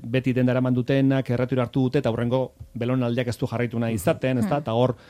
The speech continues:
Speaker 1: negozio asko desagertzen dira, eta
Speaker 2: Mhm.
Speaker 1: pena handia ematen du, ze hiriei pixkat daukaten bizitza hori, ba, galtzea ekartzen die, ez da?
Speaker 2: Mhm.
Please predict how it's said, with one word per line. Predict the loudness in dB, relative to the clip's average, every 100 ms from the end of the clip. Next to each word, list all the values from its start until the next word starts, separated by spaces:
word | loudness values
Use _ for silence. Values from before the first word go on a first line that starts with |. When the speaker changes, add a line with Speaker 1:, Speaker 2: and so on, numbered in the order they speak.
| -12 -2
Speaker 1:
negozio | 0 2
asko | 2 2
desagertzen | 4 2 2 2
dira, | 2
eta | 2
Speaker 2:
Mhm. | 2
Speaker 1:
pena | 2 2
handia | 0
ematen | -2 0 2
du, | 2
ze | 2 -2 -4 -20 -10
hiriei | -4 2 4 4
pixkat | 2 0 0
daukaten | 0 0 2
bizitza | 2 2 4
hori, | 6
ba, | 6 4 0 -4 -6
galtzea | -4 0 0 2 0
ekartzen | 0 0 0
die, | 2 0
ez | -4
da? | -2
Speaker 2:
Mhm. | 0 0 -2